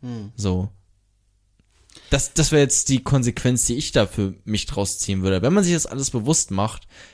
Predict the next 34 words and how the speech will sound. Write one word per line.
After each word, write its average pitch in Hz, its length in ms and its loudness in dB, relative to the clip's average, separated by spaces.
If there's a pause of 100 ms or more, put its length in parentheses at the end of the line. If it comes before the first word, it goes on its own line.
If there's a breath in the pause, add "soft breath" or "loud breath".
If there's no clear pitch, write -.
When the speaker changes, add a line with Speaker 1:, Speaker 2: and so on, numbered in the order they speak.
(120)
Speaker 2:
als - 220 -4
Konsequenz 120 800 0 (580)
dann 107 380 0
zu - 140 -4
sagen, 104 360 0
okay, 120 380 0
dann 120 480 2 (140)
machen 120 300 0
wir 127 120 6
das - 380 0
Beste 147 480 2
draus 110 360 2
und 120 100 -4
versuchen, 123 360 2
so 113 120 2
viel 156 440 2
Leben 185 840 2 (120)
aufzusaugen, 139 840 2
wie 156 340 4
es 143 240 4
nur 123 280 0
irgendwie 113 440 -2
geht 113 320 -2
vielleicht. - 580 -10 (160 soft breath)
Speaker 1:
Genau, 117 280 -4
du 98 120 -12
bist 151 240 -6
im 143 60 0
Endeffekt 156 800 -4
mit 104 180 -6
dieser 117 160 -4
Situation 135 600 -2
konfrontiert 127 960 -6 (180)
worden, 185 480 -6